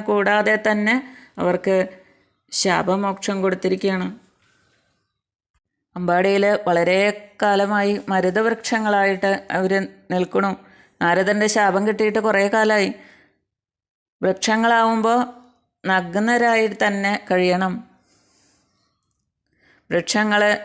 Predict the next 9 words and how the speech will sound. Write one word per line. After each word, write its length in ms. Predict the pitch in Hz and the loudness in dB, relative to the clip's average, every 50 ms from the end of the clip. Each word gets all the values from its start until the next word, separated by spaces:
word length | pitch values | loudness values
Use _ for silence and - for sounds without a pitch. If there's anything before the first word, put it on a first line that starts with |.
| - - - - | -12 -12 -6 -2
പരോപകാരികളാണ്. 960 | 180 170 170 170 180 185 202 202 208 202 202 208 196 208 208 202 202 190 190 190 - - - - - _ - - | 0 2 2 2 2 2 2 2 2 2 2 2 0 0 0 0 0 -2 -4 -6 -10 -14 -20 -20 -18 _ -4 -2
ആ 20 | 180 180 | 0 0
വൃക്ഷത്തിൻ്റെ 760 | 185 185 190 - 220 208 208 214 214 208 208 208 202 208 220 226 226 - - - _ _ - _ _ _ _ _ _ _ _ _ _ _ _ _ _ _ _ - | 0 -2 -2 0 -2 0 0 0 0 0 0 0 0 2 2 0 0 -4 -10 -20 _ _ -20 _ _ _ _ _ _ _ _ _ _ _ _ _ _ _ _ -6
എല്ലാ 520 | 175 180 190 202 214 214 220 226 233 240 240 226 233 | -2 0 0 2 2 2 2 2 2 2 2 2 2
ഭാഗങ്ങളും, 580 | 233 226 220 208 214 214 214 214 214 208 185 - - - - _ _ _ _ _ _ _ _ _ _ _ _ _ _ _ _ _ _ _ - | 2 2 2 2 0 0 0 0 0 0 -2 -4 -8 -16 -20 _ _ _ _ _ _ _ _ _ _ _ _ _ _ _ _ _ _ _ -6
ഇല, 200 | - 180 185 190 202 196 190 190 | -4 -2 0 0 2 0 0 0
പൂവ്, 280 | 185 185 190 202 208 202 196 196 | 0 0 0 2 2 0 0 0
കായ, 220 | 196 190 190 196 202 202 196 190 185 | 0 2 2 2 2 2 2 2 2
വേര്, 300 | 185 185 190 190 208 208 | 2 0 2 2 2 0